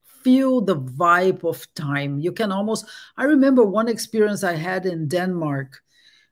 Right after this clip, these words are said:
uh, where, uh, this is a long story, so I'm not gonna tell it, but to go short, you cou-, could feel all the parties that were given in that,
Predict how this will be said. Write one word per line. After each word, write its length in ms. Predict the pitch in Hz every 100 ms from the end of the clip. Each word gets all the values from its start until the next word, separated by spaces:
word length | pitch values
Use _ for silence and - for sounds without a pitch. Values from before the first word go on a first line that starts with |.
| _
uh, 480 | 175 165 160 156 156 - _
where, 880 | 190 170 185 180 175 170 165 165 160 _ _ _ _ _ _ _ _
uh, 80 | 170
this 180 | 175 175
is 140 | 170
a 60 | 165
long 260 | 151 156
story, 420 | 151 - 156 156 151
so 140 | 160
I'm 120 | 151
not 160 | 160 151
gonna 200 | 156 139
tell 280 | 165 147 151
it, 180 | 147
but 180 | 156 151
to 80 | 185
go 220 | 185 202
short, 480 | 190 - 190 185 190
you 100 | 220
cou-, 300 | 233 240 196
could 160 | 262 -
feel 640 | - - 226 226 208 226 220 _ _
all 220 | - 196 185
the 100 | 160
parties 760 | - 190 190 190 190 156 147
that 260 | 175 160 151
were 160 | 170
given 560 | 143 165 156 147 143 143
in 200 | 156 156
that, 360 | 143 143 139